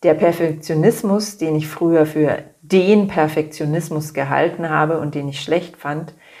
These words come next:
ist der, der von der Angst getrieben ist, etwas nicht gut genug zu machen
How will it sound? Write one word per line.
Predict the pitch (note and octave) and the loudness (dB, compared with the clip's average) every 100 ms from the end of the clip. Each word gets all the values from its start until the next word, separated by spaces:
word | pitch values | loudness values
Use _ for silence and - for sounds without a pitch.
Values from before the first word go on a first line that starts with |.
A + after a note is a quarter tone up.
| - _ | -20 _
ist | - - | -14 -6
der, | D#3 D#3+ F3 F3 - _ _ _ - | 2 4 4 0 -10 _ _ _ -4
der | D#3 D#3 D#3 D#3 | 0 2 2 -2
von | D#3 - D3+ | -4 -2 0
der | D3 | 0
Angst | - F#3+ G3+ - | 0 -2 -4 -10
getrieben | E3+ - D#3 D3+ D#3 | -14 -8 -4 -2 -2
ist, | D3+ E3+ E3+ - _ _ _ _ - | -2 -2 -4 -10 _ _ _ _ -8
etwas | E3+ - E3 | -6 -2 -4
nicht | D#3+ D3+ | -4 -6
gut | - F3 F3 | 0 0 -2
genug | - D#3 F3+ F#3+ - | -4 0 0 -2 -8
zu | E3 | -4
machen | C#3 C#3 C#3 C#3+ C#3+ - | -2 -4 -6 -14 -16 -20